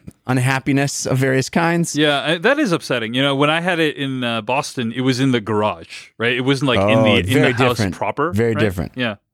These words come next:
Speaker 1: Yes, very di-, we wake up
Speaker 2: Mm-hmm.
Speaker 1: in the, we wake up in the morning, come in, there are, there's mice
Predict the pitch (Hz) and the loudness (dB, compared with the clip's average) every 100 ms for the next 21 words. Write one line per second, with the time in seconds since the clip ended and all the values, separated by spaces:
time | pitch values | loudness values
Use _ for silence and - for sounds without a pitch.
0 | - 98 71 - 98 123 120 131 143 165 | -4 -2 -2 -4 -2 0 0 2 2 2
1 | 175 185 139 151 139 95 131 131 151 156 | 2 0 0 0 0 0 0 2 0 0
2 | 139 123 127 165 175 170 165 156 - - | 0 0 2 2 2 0 0 -4 -10 -4
3 | 135 131 131 127 123 104 110 110 - 104 | 0 2 2 0 0 0 0 0 0 2
4 | 101 95 92 - 101 104 95 104 110 - | 2 2 0 -2 0 0 2 0 0 -2